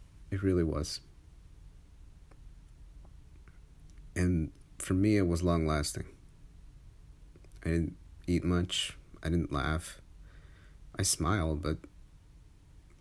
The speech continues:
it wasn't real. I didn't take almost anything serious anymore, and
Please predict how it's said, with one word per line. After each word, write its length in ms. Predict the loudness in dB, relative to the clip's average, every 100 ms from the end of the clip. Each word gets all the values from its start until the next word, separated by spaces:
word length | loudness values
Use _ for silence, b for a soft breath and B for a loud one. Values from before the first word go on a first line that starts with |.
| 0
it 40 |
wasn't 300 | 4 6 6
real. 300 | 4 4 2 -2 -14 -20 -20 -20 -20 -20 -20 -20 -20 -20 -10 0
I 60 |
didn't 240 | 2 0 0
take 300 | 0 0 2
almost 300 | 2 2 2
anything 340 | 2 2 2
serious 460 | 0 2 2 2 0
anymore, 340 | 0 0 0
and 520 | -2 0 0 0 -2